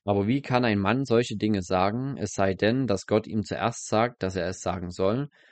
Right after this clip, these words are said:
Versteht ihr? Nicht unter einem Eindruck, sondern du weißt, was du sagst, und dann tust du es. Aber wartet, versucht nicht zu sagen, "Oh, das ist der Weg."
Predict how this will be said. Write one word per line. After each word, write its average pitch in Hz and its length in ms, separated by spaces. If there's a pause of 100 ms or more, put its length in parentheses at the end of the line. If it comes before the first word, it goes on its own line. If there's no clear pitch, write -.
(440)
Versteht 113 420
ihr? 139 460
Nicht 123 260
unter 120 200
einem 101 240
Eindruck, 135 540 (140)
sondern 110 320
du 95 140
weißt, 110 440
was 104 160
du 95 120
sagst, 95 520
und 107 120
dann 113 180
tust 143 300
du 87 60
es. 87 320 (840)
Aber 101 260
wartet, 123 400
versucht - 560
nicht 131 200
zu 113 80
sagen, 107 560
"Oh, 127 240
das 117 240
ist 120 160
der 123 140
Weg." 110 300